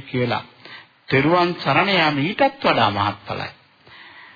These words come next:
තෙරුවන් සරණ ගිහිල්ලා සිල් ආරක්ෂා කිරීම ඊටත් වඩා මහත්ඵලයි. සිල් ආරක්ෂා කරනවටත් වඩා මහත්ඵලයි එක මොහොතක් මෛත්‍රී භාවනාව වැඩි වීම.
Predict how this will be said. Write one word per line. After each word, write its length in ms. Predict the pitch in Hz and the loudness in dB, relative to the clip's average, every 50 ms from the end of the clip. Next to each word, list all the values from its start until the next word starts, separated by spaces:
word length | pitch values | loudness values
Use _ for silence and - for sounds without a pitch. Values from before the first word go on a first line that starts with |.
| _ _ _ _ _ - | _ _ _ _ _ -2
තෙරුවන් 440 | - 139 143 160 196 226 240 254 262 254 | 0 0 2 2 2 2 2 2 0 -2
සරණ 360 | 240 - 185 147 147 180 196 196 | -2 0 0 2 2 2 0 -2
ගිහිල්ලා 380 | 185 165 160 165 160 156 151 143 | -4 -4 -4 -2 0 0 0 -2
සිල් 300 | - - 160 196 240 247 | 0 -2 0 0 2 2
ආරක්ෂා 600 | 240 226 202 185 185 170 - - - 165 147 143 | 4 4 4 4 2 0 -2 -2 2 2 2 2
කිරීම 320 | 139 - 147 135 131 123 127 | 2 -2 -4 -4 -2 -2 -2
ඊටත් 340 | 165 214 - 277 277 277 - | -2 0 0 0 0 0 0
වඩා 280 | - 185 156 135 127 113 | -2 0 2 2 0 0
මහත්ඵලයි. 600 | 110 107 107 101 - - - 101 92 98 - - - _ _ _ _ _ - - - - - - - - _ _ _ _ _ _ _ _ | -2 -2 -4 -6 -8 -8 -8 -8 -8 -8 -12 -12 -16 _ _ _ _ _ -20 -20 -20 -20 -20 -20 -20 -20 _ _ _ _ _ _ _ _
සිල් 360 | - - - 113 123 143 160 160 | -16 -6 -6 -4 -2 -2 -2 -2
ආරක්ෂා 600 | 156 147 143 139 143 135 - - - 131 127 123 | 0 0 0 0 -2 -4 -6 -6 -4 -2 -2 -2
කරනවටත් 600 | - - 120 117 117 117 117 110 113 110 - - | -2 -4 -6 -4 -4 -4 -4 -2 -4 -6 -8 -6
වඩා 280 | - 107 113 156 202 202 | -6 -4 -2 0 0 0
මහත්ඵලයි 800 | 180 151 120 117 107 - - - 107 107 101 104 101 101 104 104 107 - - - - - - _ _ _ _ _ | 0 0 -2 -2 -4 -4 -6 -6 -6 -2 -2 0 -2 -2 -2 -6 -8 -12 -16 -20 -20 -20 -20 _ _ _ _ _
එක 260 | - 123 120 - - - 139 135 131 | -10 -10 -10 -10 -6 -2 -2 -2 -2
මොහොතක් 640 | 127 113 113 117 139 180 185 - - 135 117 110 - - - - - - _ - 110 104 | -2 -4 -4 -2 -2 -2 -4 0 0 0 0 0 -4 -12 -20 -20 -20 -20 _ -12 -10 -8
මෛත්‍රී 720 | 101 101 110 123 143 151 - - - - 156 151 147 143 | -4 -2 -2 -2 -2 -4 -8 -14 -12 -6 -4 -2 -2 -2
භාවනාව 540 | 139 131 123 123 120 117 107 110 107 104 101 | -2 -2 0 0 -2 -2 -2 -4 -4 -4 -4
වැඩි 220 | 98 92 98 98 | -6 -8 -8 -10
වීම. 140 | 95 90 | -14 -16